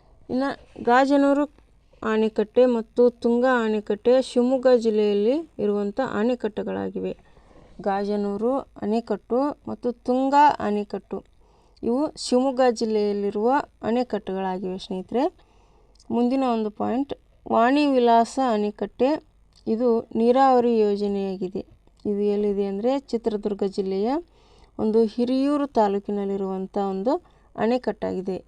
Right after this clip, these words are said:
ಇದರ ಒಂದು ಉಪಯೋಗ ಏನಂದ್ರೆ ನೀರಾವರಿ ಯೋಜನೆಗಾಗಿ ಈ ಅಣೆಕಟ್ಟೆಯನ್ನ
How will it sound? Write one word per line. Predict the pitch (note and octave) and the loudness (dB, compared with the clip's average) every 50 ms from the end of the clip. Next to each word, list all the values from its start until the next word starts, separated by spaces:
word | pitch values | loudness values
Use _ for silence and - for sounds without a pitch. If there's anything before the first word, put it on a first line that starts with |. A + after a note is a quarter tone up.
| _ - | _ -10
ಇದರ | - G3 G#3+ G#3 | -6 -4 -2 0
ಒಂದು | A3 A3+ A3+ A3+ A3 A3 A3+ B3+ C4+ B3+ | 0 0 0 0 -2 -2 -2 -2 0 -2
ಉಪಯೋಗ | A3 G#3+ - G#3+ G#3+ A3 G#3+ A3 | -2 0 0 0 0 2 0 0
ಏನಂದ್ರೆ | G#3+ G#3 G#3 G3+ G3+ G3+ G3+ A#3+ C#4 D4+ - - - - | -2 -2 -4 -4 -6 -6 -4 -4 -4 -4 -4 -8 -6 -4
ನೀರಾವರಿ | G#3+ A3 A#3 A#3 B3+ B3+ A#3+ A#3 A3 A3 G#3+ G#3 | -2 -2 0 2 2 4 4 4 2 2 2 2
ಯೋಜನೆಗಾಗಿ | G3+ G3+ G3 G#3 G3 G3 F#3+ G3+ F#3+ F#3+ F#3 G#3 C4 D#4+ F4+ - _ _ _ _ _ - | 0 0 -2 -4 -6 -6 -6 -6 -8 -8 -6 -4 -4 -4 -4 -6 _ _ _ _ _ -4
ಈ | - B3+ C4 | -2 2 2
ಅಣೆಕಟ್ಟೆಯನ್ನ | A#3+ G#3+ G#3 G3+ G3 G3 F#3+ - G3 - - G3 F#3+ F#3+ G#3 | 2 2 2 0 -2 -4 -6 -8 -10 -8 -6 -8 -6 -4 -4